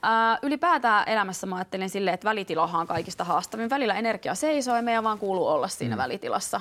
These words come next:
Speaker 1: Jonkin aikaa kuuluu sietää se hetki, mitä me ollaan. Mut sit siellä on oikeesti ne aika usein kaksi vaihtoehtoa. Ja mä tykkään, että, niinku, päättäminen on tärkeä
Speaker 2: Mm.
Speaker 1: asia. Ja se on ehkä semmonen, niinku, missä se avautui mulle lopullisesti, että tehdään päätös johonkin suuntaan,
Speaker 2: Mm.
Speaker 1: lähdetään nyt joka tapauksessa. Niin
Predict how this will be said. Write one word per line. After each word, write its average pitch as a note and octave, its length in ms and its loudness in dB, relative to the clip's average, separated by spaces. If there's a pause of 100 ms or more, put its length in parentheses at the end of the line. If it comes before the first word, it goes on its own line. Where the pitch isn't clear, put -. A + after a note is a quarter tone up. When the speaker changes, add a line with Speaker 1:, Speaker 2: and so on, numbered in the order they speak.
Speaker 1:
Jonkin F#3 280 -2
aikaa F3+ 320 0
kuuluu G3 400 -4
sietää D#3+ 400 -2
se F#3+ 180 -8
hetki, E3 240 -10
mitä A#2 160 -6
me D3 160 -6
ollaan. A2+ 420 -4 (100)
Mut G3+ 160 -8
sit C4 140 -4
siellä G3 240 0
on - 60 -2
oikeesti F3 440 -4
ne D3 200 -4 (120)
aika F3+ 200 2
usein E3+ 240 -6
kaksi E3 260 -2
vaihtoehtoa. F3+ 680 -4 (280)
Ja - 40 -8
mä A#3 80 -2
tykkään, A#3+ 260 -4
että, G3 180 -8 (160)
niinku, G#3 300 -4 (100)
päättäminen D#3 580 2
on B2+ 140 -8 (500)
tärkeä D#3+ 380 0
Speaker 2:
Mm. F2 80 2
Speaker 1:
asia. B2+ 340 0
Ja G#3+ 80 -4
se G4 140 -2
on E4 100 0
ehkä A3+ 240 -4
semmonen, F3 500 -4
niinku, D#3+ 400 -4
missä F#3+ 240 -6
se F#3 80 -4
avautui F3 400 2
mulle F3 180 -4
lopullisesti, F3 800 -4
että F3 260 -4 (420)
tehdään E4 200 2
päätös G3+ 260 2
johonkin F#3+ 240 -8
suuntaan, C3 380 -4
Speaker 2:
Mm. - 60 -2
Speaker 1:
lähdetään E3+ 320 -4
nyt - 80 -12
joka E3 160 -8
tapauksessa. - 580 -4
Niin A#3+ 160 -4